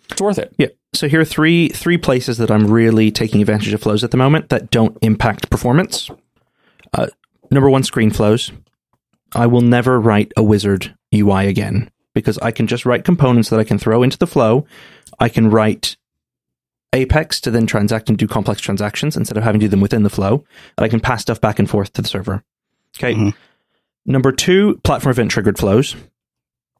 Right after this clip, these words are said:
Speaker 2: are super easy and much faster to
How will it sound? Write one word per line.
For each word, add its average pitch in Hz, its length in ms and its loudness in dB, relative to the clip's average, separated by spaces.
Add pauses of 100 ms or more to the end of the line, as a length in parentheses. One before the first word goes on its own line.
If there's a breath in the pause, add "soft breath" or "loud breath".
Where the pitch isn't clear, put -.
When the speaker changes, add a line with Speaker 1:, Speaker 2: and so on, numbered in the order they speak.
(160)
Speaker 2:
are 123 80 0
super 139 380 -2
easy 117 420 0 (260)
and 117 320 2
much 123 380 2
faster 110 460 -2
to 107 420 -2